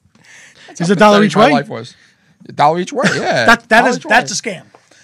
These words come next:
Speaker 2: That's a good
Speaker 1: Dollar
Speaker 2: one.
Speaker 1: each way.
Speaker 2: That's a good one. If you can get people to pay both ways,
Speaker 1: They're both ways.
Speaker 2: then you did, then they did well.
Speaker 1: You have to get to the other side.
Speaker 2: Way to go, Dingman.
Speaker 1: <laughs>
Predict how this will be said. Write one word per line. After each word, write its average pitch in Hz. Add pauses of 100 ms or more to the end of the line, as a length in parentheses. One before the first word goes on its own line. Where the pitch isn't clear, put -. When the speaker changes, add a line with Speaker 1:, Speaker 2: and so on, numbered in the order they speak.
(160)
Speaker 2:
That's 190
a 202
good 180
Speaker 1:
Dollar 135
Speaker 2:
one. 160
Speaker 1:
each 160
way. -
Speaker 2:
That's 190
a 254
good 202
one. 131 (120)
If 160
you 233
can 220
get 220
people 220
to -
pay 196
both 170
ways, 202 (100)
Speaker 1:
They're 120
both 135
ways. -
Speaker 2:
then 160
you 160
did, 156
then 165
they 165
did 147
well. 147
Speaker 1:
You 113
have 277
to -
get -
to 117
the 110
other 104
side. 220 (2000)
Speaker 2:
Way 170
to 180
go, 196
Dingman. 185 (480)
Speaker 1:
<laughs> -